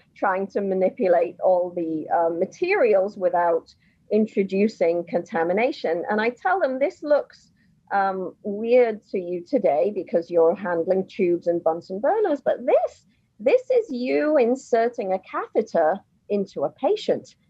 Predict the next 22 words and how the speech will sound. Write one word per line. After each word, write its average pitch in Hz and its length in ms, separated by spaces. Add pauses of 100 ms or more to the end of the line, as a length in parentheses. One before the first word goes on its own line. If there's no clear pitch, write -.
(380)
If 240 220
you 277 220
can't 339 440
do 269 280
that 175 400
using 190 420
aseptic 185 640
technique, 247 580 (300)
you 269 100
put - 240
your 233 160
ri-, 262 300
your 214 140
patient 214 380
at 131 140
risk 185 300
of 240 100
having 180 480
a 160 60
urinary 165 480
tract - 320
infection." 190 580